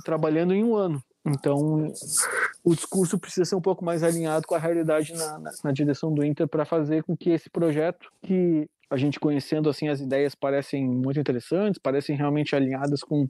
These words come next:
os modelos de sucesso que a gente vê na, no, no Brasil e no futebol mundial, mas por enquanto não decolou, né? As ideias precisam ser colocadas em prática. É, o Inter precisa fazer uma revela-,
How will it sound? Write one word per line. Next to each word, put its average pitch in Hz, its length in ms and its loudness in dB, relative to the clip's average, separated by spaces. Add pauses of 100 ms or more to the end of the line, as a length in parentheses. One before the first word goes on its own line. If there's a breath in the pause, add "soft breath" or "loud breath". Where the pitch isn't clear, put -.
(640 loud breath)
os 143 100 0
modelos 151 460 2
de 151 100 -6
sucesso - 480 -2
que 151 60 0
a 139 40 0
gente 135 280 -2
vê 135 180 2
na, 127 240 -2
no, 123 320 -2
no 131 100 -4
Brasil 127 720 0
e 139 60 -4
no 127 100 -8
futebol 139 320 -2
mundial, 139 480 0 (640 loud breath)
mas 151 160 0
por 175 160 0
enquanto 170 380 0
não 175 100 0
decolou, 170 480 0
né? 120 180 -12
As 120 120 -8
ideias 127 420 0
precisam 147 400 -2
ser - 140 -4
colocadas 143 480 0
em 143 100 -6
prática. 151 560 -2 (680 loud breath)
É, 135 260 2
o 139 140 0
Inter 160 160 0
precisa - 160 -6
fazer 170 120 2
uma 175 120 2
revela-, 165 260 2